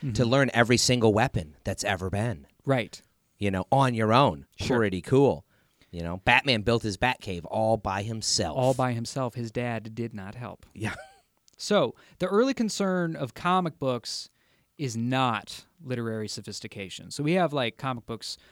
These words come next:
Speaker 2: popping out, at least the modern superhero, late thirties, early forties,
Speaker 1: Yes.
Speaker 2: right?
Speaker 1: Yep.
Speaker 2: The novel has already moved a long way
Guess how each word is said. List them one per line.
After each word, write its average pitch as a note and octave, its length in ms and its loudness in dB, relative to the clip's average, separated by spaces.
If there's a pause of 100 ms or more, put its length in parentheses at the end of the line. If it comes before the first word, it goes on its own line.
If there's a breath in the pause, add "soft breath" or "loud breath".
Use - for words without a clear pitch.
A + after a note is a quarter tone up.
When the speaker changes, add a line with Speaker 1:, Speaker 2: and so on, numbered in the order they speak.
(140 soft breath)
Speaker 2:
popping A#2 240 -4
out, A2 80 -6
at A2+ 80 -6
least A#2+ 160 -8
the C#3 60 -6
modern A2+ 260 -4
superhero, G#2 760 -8 (280)
late B2+ 220 -8
thirties, G#2 520 -8 (400)
early A2+ 220 -6
forties, F#2+ 520 -14
Speaker 1:
Yes. F2+ 160 -8
Speaker 2:
right? A#2 240 -6 (200 soft breath)
Speaker 1:
Yep. A#2+ 200 0
Speaker 2:
The C3+ 100 -4
novel D3+ 400 2
has B2+ 140 -2
already B2 380 0
moved A2+ 300 -6
a A2 60 -6
long A2 380 -8
way G#2 520 -10